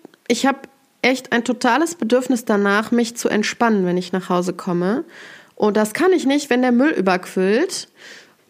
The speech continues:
Und ich wollte dich deshalb mal fragen, was der Grund dafür war, dass du den Müll nicht rausgebracht hast.“ So, als Beispiel. Und so, auf diese Weise,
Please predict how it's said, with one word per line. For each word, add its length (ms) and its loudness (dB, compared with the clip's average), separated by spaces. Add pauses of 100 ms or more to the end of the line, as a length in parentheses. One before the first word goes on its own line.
Und 560 2
ich 180 -2
wollte 280 0
dich 160 -4
deshalb 380 0
mal 180 2
fragen, 560 0
was 180 0
der 120 0
Grund 300 0
dafür 340 -2
war, 460 0 (200)
dass 180 0
du 60 -6
den 180 2
Müll 140 2
nicht 180 -6
rausgebracht 640 -10
hast.“ 300 -16 (1500)
So, 180 -10 (240)
als 220 -6
Beispiel. 520 -10 (1300)
Und 460 0 (920)
so, 540 0
auf 240 -4
diese 320 0
Weise, 760 0